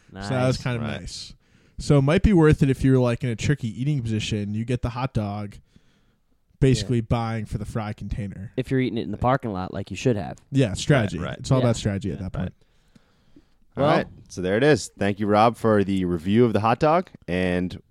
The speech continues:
Speaker 3: next time Burger King comes out with an outlandish idea, we're gonna have to send you over and try it out and get another review on it.
Speaker 1: I'll be the first in line.
Speaker 2: <laughs> All right,
Speaker 3: All right.
Speaker 2: see you, Rob.
Speaker 1: Thanks, guys.
Speaker 2: It's good to have a, uh, resident wiener expert, that's for sure.
Speaker 3: <laughs>
Speaker 2: Um,
Speaker 3: Absolutely.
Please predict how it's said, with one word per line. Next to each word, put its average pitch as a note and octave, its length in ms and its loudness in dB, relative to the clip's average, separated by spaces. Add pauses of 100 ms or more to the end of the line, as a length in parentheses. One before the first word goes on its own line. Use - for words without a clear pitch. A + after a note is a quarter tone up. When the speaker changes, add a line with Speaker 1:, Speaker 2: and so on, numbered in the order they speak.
Speaker 3:
next F#2+ 240 -4
time A2 220 -2
Burger A2 220 2
King A2+ 180 -2
comes G#2 260 -2
out G#2 100 4
with G2 120 -2
an F#2+ 80 0
outlandish F#2+ 540 0
idea, G2 320 2
we're A#2 60 -2
gonna F#2+ 160 -2
have F#2+ 160 -4
to E2+ 60 -14
send F2+ 220 -6
you F2 60 2
over G2 220 2
and E2+ 100 -2
try F2+ 240 -2
it E2+ 60 0
out G#2+ 220 0
and F2 280 -8 (280)
get F2+ 120 -2
another G2 280 2
review G2+ 280 2
on C#2+ 140 -2
it. - 80 -16 (120)
Speaker 1:
I'll A#2+ 140 -6
be C3 100 2
the A#2+ 60 0
first C3 320 -6
in C3 60 -2
line. A2 260 -6 (180)
Speaker 2:
<laughs> - 160 -4
All G3+ 80 6
right, C3 120 0 (340)
Speaker 3:
All A#2 140 -4
right. - 120 0
Speaker 2:
see F3 80 0
you, E3 80 -2
Rob. D3+ 300 -2
Speaker 1:
Thanks, C3 240 0
guys. G#2+ 360 -6 (1600)
Speaker 2:
It's - 200 -8 (140)
good D#3 240 2
to C#3+ 80 4
have B2+ 180 2
a, A2+ 180 0 (120)
uh, F#2+ 360 -4
resident G#2+ 540 -2
wiener F#2 320 -4
expert, E2 440 -8
that's G2+ 220 -6
for G2+ 160 -6
sure. D#2+ 400 -10
Speaker 3:
<laughs> - 40 -20 (600)
Speaker 2:
Um, F#2 140 -10
Speaker 3:
Absolutely. D#2 600 -6